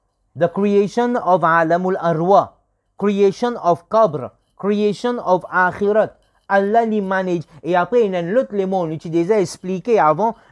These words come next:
qui nous appelle les mondes, qui nous appelle, euh, les mondes mithla.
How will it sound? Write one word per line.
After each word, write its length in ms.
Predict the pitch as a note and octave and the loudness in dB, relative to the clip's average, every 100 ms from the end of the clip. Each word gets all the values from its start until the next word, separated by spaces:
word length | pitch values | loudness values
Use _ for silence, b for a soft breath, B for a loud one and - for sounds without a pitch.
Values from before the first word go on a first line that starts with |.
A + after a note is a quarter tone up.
| _ | _
qui 120 | F3 | -10
nous 100 | F3+ | -6
appelle 380 | F3+ F3 E3+ E3+ | -4 -2 -4 -4
les 100 | E3 | -2
mondes, 320 | G3+ A#3+ G#3+ | 0 -2 -2
qui 160 | G#3 F#3 | -4 -4
nous 100 | E3 | -4
appelle, 500 | D#3 G3 G#3 A#3 A3 b b | -4 -2 0 -2 -4 b b
euh, 380 | D3+ D#3+ D#3 D#3+ | 0 2 4 2
les 180 | D#3+ F3+ | 0 -2
mondes 340 | F3+ F#3+ D3 B2 | -2 -4 -6 -4
mithla. 680 | G#3+ C4 - F#3 C3+ A2 | -2 -2 -4 -6 -4 -6